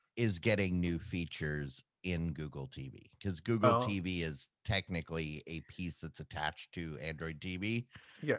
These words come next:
Speaker 1: which is what drives me crazy. So, yes. So they're getting new features.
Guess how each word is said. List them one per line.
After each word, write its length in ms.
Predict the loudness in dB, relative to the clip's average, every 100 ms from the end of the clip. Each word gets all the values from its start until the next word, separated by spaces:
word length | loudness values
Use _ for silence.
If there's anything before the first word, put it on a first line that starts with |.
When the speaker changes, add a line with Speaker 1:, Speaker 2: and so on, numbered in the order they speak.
| 0
Speaker 1:
which 240 | -2 -2
is 280 | 0 0 2
what 240 | 4 4
drives 320 | 4 2 2
me 140 | -2 -4
crazy. 420 | -2 -2 -2 -8
So, 320 | -4 -2 -2 -4 -16 -20 -20 -20 _
yes. 360 | -2 -2 -4 -10 _
So 220 | 4 6
they're 220 | 10 10 10
getting 320 | 8 8 8
new 160 | 6
features. 680 | 6 6 4 6 4 4 0